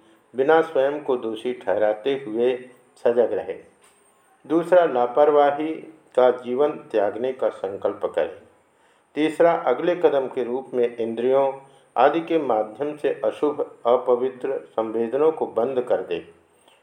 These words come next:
टीवी देखना, समाचार पत्रों में घंटों बर्बाद करना तथा ऐसे लोगों से मिलना बंद करें जो अशुभ, बुरी आदत वाले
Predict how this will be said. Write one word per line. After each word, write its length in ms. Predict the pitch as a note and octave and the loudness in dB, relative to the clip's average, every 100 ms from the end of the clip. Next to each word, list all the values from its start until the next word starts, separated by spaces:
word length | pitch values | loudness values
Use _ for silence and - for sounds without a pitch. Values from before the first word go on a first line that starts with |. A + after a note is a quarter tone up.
| _ | _
टीवी 300 | C3+ C#3 D3+ E3 | -2 0 0 2
देखना, 440 | C#3+ C#3+ C#3+ C#3+ | 2 2 -2 -2
समाचार 580 | C#3+ A2+ A#2 A#2 B2 A2 - | -4 -2 -2 2 2 2 -2
पत्रों 340 | - - C3+ | -2 0 0
में 300 | C3 B2 - - _ _ | 2 0 -2 -14 _ _
घंटों 440 | G#2 A2+ C3+ C3 D3 | -6 -2 0 2 2
बर्बाद 420 | A#2+ G#2 A2+ A#2 - | 2 2 2 2 0
करना 300 | A#2+ B2 C3 - - _ - | 0 0 -2 -6 -18 _ -4
तथा 200 | B2+ D3+ D3 B2+ | 0 2 2 2
ऐसे 300 | C#3 - E3 | -2 -2 -2
लोगों 340 | B2+ A#2+ A2+ | -2 0 -2
से 160 | A2 A#2 | -2 -6
मिलना 360 | A2 A2+ A#2 | -6 -4 -4
बंद 240 | A2+ A2 C3+ | -2 -4 -2
करें 520 | C3 C3 C#3+ C#3+ - _ _ | 0 0 -2 -6 -20 _ _
जो 100 | B2 | 0
अशुभ, 540 | C3+ A#2+ A2 D3+ C#3+ C#3 - _ - | 0 0 0 0 0 -6 -18 _ -14
बुरी 340 | G#2+ C3 D#3 - | -2 0 0 2
आदत 400 | A#2 A2+ A2 G#2+ | 2 2 -2 0
वाले 280 | G#2 G#2 | -2 -2